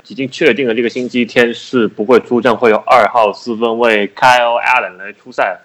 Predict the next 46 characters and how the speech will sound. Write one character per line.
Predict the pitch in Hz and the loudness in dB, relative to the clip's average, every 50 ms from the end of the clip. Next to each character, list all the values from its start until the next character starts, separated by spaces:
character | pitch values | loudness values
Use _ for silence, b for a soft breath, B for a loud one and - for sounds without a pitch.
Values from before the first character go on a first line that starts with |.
| _ - | _ -2
而 | 160 180 | 0 2
除 | 180 - | 4 6
了 | 214 208 185 | 6 6 6
伤 | - 202 196 196 190 | 6 4 2 4 2
病 | 190 196 175 151 131 | 2 2 2 0 2
的 | 135 127 - - | 2 4 4 2
更 | - - 147 151 151 | 0 -2 -8 -10 -8
换 | - 165 143 127 | -6 -6 -6 -6
原 | 113 104 113 | -6 -8 -8
因 | 123 131 135 | -8 -10 -12
之 | 120 120 131 | -10 -8 -8
外 | 139 143 123 | -6 -6 -6
呢， | 110 110 110 101 - _ _ - | -8 -8 -12 -14 -16 _ _ -4
本 | 123 113 117 | -4 -4 -2
周 | 120 151 156 | -2 -4 -6
最 | 147 - - 196 185 170 147 131 123 113 | -4 -2 0 0 2 2 2 2 0 0
重 | 104 147 135 123 113 107 | 0 -2 -4 -4 -4 -4
大 | 104 131 123 113 | -2 0 0 0
的 | 101 98 98 | 0 -2 -4
一 | 101 107 101 | -6 -6 -6
个 | 110 120 113 107 104 101 | -4 -2 0 0 0 -2
更 | 95 - 120 120 | -4 -6 -6 -6
换 | 113 123 113 | -4 -4 -4
四 | 101 - - | -4 -4 -4
分 | 120 117 | -4 -2
卫 | 117 117 107 | -2 0 0
的 | 104 107 101 98 95 | 0 0 0 0 -2
新 | 92 - - 117 | -4 -6 -8 -6
闻， | 110 104 107 | -6 -4 -2
就 | 107 113 107 | -2 -2 0
是 | 107 110 110 | 0 0 -2
应 | 110 110 110 | -2 -2 0
该 | 110 110 110 110 | 2 2 2 0
是 | 104 - - 113 104 | 0 -4 -8 -12 -12
纽 | 98 95 95 | -12 -10 -6
约 | 107 123 131 | -4 -4 -2
巨 | 117 - 147 | -2 0 0
人， | 117 107 110 110 | 0 0 0 -2
他 | - 113 | -8 -8
们 | 110 110 110 110 | -8 -8 -12 -12
决 | 101 104 104 104 | -10 -10 -8 -8
定 | - 113 107 101 _ _ _ - | -8 -10 -12 -14 _ _ _ 0
放 | - 127 110 98 98 | 0 0 0 0 -4
弃 | 95 - - 120 110 104 101 | -8 -6 -4 -2 -2 -2 -2
Eli | 107 113 113 113 117 117 117 117 | 0 0 2 2 4 2 2 2
Manning， | 123 127 123 120 98 | 0 0 0 0 -4